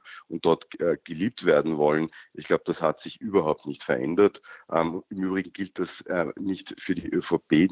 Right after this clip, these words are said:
nur, sondern es galt natürlich auch für die S P Ö, das galt auch für die F P Ö. Und die F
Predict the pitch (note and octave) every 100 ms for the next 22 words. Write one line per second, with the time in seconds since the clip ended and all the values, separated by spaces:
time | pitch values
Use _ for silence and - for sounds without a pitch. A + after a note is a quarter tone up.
0 | - F#2 F2+ F#2 E2+ E2+ - D2 D2+ D2+
1 | - F#2+ G2 F2+ - E2 D#2 D#2 - E2
2 | D2 - - C#2+ - - D2+ - - F2+
3 | D#2 F#2 - G2+ G2+ - - - - E2+
4 | - D#2+ - - -